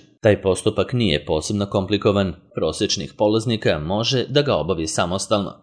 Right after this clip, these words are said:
ali ukoliko bude onih koji se ne snađu najbolje, organizator je svakako ponudio mogućnost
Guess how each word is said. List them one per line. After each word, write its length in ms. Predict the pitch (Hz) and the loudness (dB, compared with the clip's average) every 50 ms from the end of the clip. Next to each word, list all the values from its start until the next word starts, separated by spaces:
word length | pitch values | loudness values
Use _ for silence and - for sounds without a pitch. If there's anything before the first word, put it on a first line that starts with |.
| _ _ | _ _
ali 260 | - 104 95 90 92 | -4 -2 0 2 2
ukoliko 520 | 92 90 - - 104 95 101 101 - 107 90 | 0 0 0 0 0 0 0 0 0 -2 0
bude 380 | 95 107 101 90 78 - - - | 0 0 0 0 -2 -2 -4 -6
onih 280 | 98 85 76 87 107 - | -4 -4 -2 -4 -4 -2
koji 180 | - 117 104 107 | 0 2 2 2
se 240 | 104 - 101 78 65 | 2 0 -4 -4 -4
ne 200 | 80 107 117 110 | -4 -4 -2 -4
snađu 460 | - - 113 98 98 101 101 98 73 | -4 -2 -2 -2 -2 -2 -2 -4 -4
najbolje, 560 | 69 90 107 107 101 104 107 104 104 98 85 - - - _ _ - | -4 -2 -2 -2 0 2 2 4 4 2 0 0 -6 -18 _ _ 2
organizator 680 | 110 110 101 104 92 98 104 110 127 120 - - 135 | 2 2 2 0 -2 -2 -2 0 -2 -2 0 0 0
je 160 | 131 123 117 117 | 2 2 0 -2
svakako 560 | - - 98 - - 131 - - 73 69 - - | 0 -2 -2 -2 -2 -6 -4 -2 -4 -4 0 0
ponudio 420 | 95 87 87 101 113 113 113 110 | 0 0 0 0 0 2 2 2
mogućnost 840 | 113 113 110 110 113 113 110 - 113 104 101 107 - - _ _ | 2 0 0 2 0 0 0 -2 -4 -2 -4 -4 -6 -10 _ _